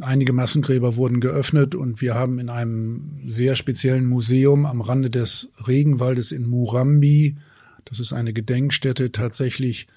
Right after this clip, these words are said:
Tote konserviert, die dort öffentlich ausgestellt werden, im konservierten Zustand. Und, äh, das ist geschehen mit Hilfe des Niedersächsischen Landesamts für Denkmalspflege. Jetzt sind wir also auch hier wieder mitten in Niedersachsen.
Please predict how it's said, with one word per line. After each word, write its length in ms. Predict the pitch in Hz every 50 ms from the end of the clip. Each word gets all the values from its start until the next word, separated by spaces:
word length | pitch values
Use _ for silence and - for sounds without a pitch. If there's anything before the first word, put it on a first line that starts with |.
| _ _ _ _ -
Tote 380 | - - 139 147 147 147 151 139
konserviert, 1160 | 147 - - 139 139 135 135 135 127 120 113 120 123 139 147 151 147 - - - - - -
die 100 | 127 123
dort 300 | 123 135 127 120 - -
öffentlich 400 | 156 - - 147 131 120 117 131
ausgestellt 720 | 120 127 139 131 - - 135 - - 131 120 117 110 - -
werden, 420 | 123 113 117 120 135 135 135 127 - _ _ _ _ _ -
im 160 | 135 131 139
konservierten 640 | 143 - 135 135 120 127 127 117 123 123 120 123 113
Zustand. 560 | - - 131 127 - - 117 117 127 127 - _ - - - - - - - _ _
Und, 380 | - 127 123 120 110 107 - 131
äh, 140 | 127 123
das 200 | 117 135 117 -
ist 180 | 151 147 - -
geschehen 380 | - 127 - - 135 127 120 117
mit 160 | 123 120 -
Hilfe 260 | 107 127 127 - 123
des 360 | 117 127 123 107 - - _ _ _ -
Niedersächsischen 840 | 127 123 131 139 151 139 117 147 139 117 - - 135 123 - 131 120
Landesamts 600 | 113 123 131 131 120 - 139 139 123 113 - -
für 160 | - - 113
Denkmalspflege. 1000 | 98 - 117 113 131 143 - - 147 147 160 147 - - - 156 147 151 151 156
Jetzt 220 | 151 143 123 -
sind 180 | - 131 117 -
wir 120 | 123 127
also 200 | 120 113 113 117
auch 280 | 113 113 110 117 - -
hier 260 | - - 127 120 107
wieder 160 | 113 113 120
mitten 240 | 113 113 - - 139
in 100 | - 113
Niedersachsen. 760 | 113 117 117 135 131 117 127 127 - - - 185 180 185 -